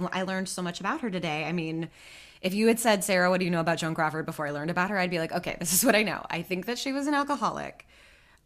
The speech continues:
No wire hangers ever." That she had a lot of, like,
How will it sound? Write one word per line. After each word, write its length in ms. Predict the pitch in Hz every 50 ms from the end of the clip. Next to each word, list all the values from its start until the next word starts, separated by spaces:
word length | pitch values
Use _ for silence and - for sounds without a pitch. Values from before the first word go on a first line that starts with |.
| _ _ -
No 300 | 175 185 185 185 180 180
wire 260 | 180 185 190 202 208 214
hangers 360 | 208 190 190 190 196 208 202
ever." 440 | 139 143 151 139 139 139 147 151 - - - - _ _ _ - 170
That 200 | - 190 180 180
she 140 | - - 202
had 200 | 196 185 180 185
a 60 | 185
lot 240 | 180 175 175 170 170
of, 100 | 180 175
like, 420 | 175 170 151 156 151 - - -